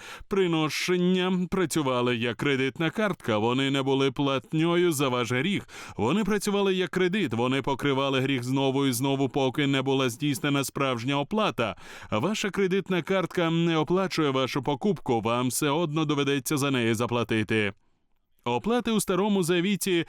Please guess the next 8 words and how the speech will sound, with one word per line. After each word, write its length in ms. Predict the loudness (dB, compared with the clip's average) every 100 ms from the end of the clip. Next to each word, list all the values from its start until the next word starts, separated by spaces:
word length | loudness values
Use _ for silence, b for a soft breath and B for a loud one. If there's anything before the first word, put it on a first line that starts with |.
| B B
відбувалися 800 | -2 -2 0 0 2 0 0 0
до 100 | 0
моменту 520 | 0 0 0 0 -2
кульмінації 880 | 0 0 2 2 2 0 -2 -2 -2
Христа, 520 | -2 0 0 -2 -2 0
на 120 | 2
якому 540 | 0 0 0 0 0
Ісус 680 | 0 0 -2 0 0 0